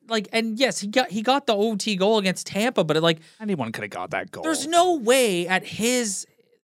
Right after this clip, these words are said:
Speaker 1: like, he,
Speaker 2: I
Speaker 1: he's,
Speaker 2: get what you're saying.
Speaker 1: he's
Speaker 2: I think
Speaker 1: slowing down. Like,
Speaker 2: I don't
Speaker 1: we
Speaker 2: think
Speaker 1: need
Speaker 2: you're
Speaker 1: to,
Speaker 2: wrong.
Speaker 1: no,
Speaker 2: Like,
Speaker 1: we need
Speaker 2: I,
Speaker 1: to
Speaker 2: you,
Speaker 1: preserve him.
Speaker 2: that's
Speaker 1: And,
Speaker 2: a good point.
Speaker 1: and I'll tell you what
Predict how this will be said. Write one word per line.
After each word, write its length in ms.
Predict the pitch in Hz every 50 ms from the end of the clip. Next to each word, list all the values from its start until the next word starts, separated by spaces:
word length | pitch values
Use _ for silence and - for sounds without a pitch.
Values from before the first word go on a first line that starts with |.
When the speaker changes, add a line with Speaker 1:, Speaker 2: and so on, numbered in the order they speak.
| _ 214
Speaker 1:
like, 240 | 220 214 180 - _ _ _ _ _ _ _ _ _ _ _ _ _ _ _ -
he, 80 | - - - -
Speaker 2:
I 140 | 127 196
Speaker 1:
he's, 100 | 247 196
Speaker 2:
get 160 | 165 190 226 202
what 60 | 180
you're 100 | 156 143
saying. 260 | 135 - 147 160 165
Speaker 1:
he's 100 | 127 113
Speaker 2:
I 80 | 117 131
think 240 | 139 285 294 294 302
Speaker 1:
slowing 260 | 320 339 339 320 262
down. 500 | 220 233 233 233 226 226 208 156 - - -
Like, 140 | 160 180 151
Speaker 2:
I 20 |
don't 160 | 175 208 220
Speaker 1:
we 40 | 196
Speaker 2:
think 140 | 233 226 233
Speaker 1:
need 100 | 240 147
Speaker 2:
you're 120 | 190 180
Speaker 1:
to, 80 | 147 117
Speaker 2:
wrong. 440 | 107 120 139 196 233 185 120 127 147
Speaker 1:
no, 100 | - 170
Speaker 2:
Like, 140 | 139 135 -
Speaker 1:
we 60 | 247
need 40 | 139
Speaker 2:
I, 20 |
Speaker 1:
to 80 | 294 254
Speaker 2:
you, 60 | -
Speaker 1:
preserve 640 | - 262 247 165 160 156 165 190 208 233 247 220 180
him. 160 | 165 113 - - -
Speaker 2:
that's 180 | 147 156 165 175
Speaker 1:
And, 120 | 190 175
Speaker 2:
a 140 | - - - -
good 180 | 170 175 160
point. 360 | - - - 135 190 226 180
Speaker 1:
and 100 | 127 151
I'll 100 | 233 240
tell 280 | 214 - - 214 202 208
you 120 | 185 175
what 280 | 147 151 170 170 117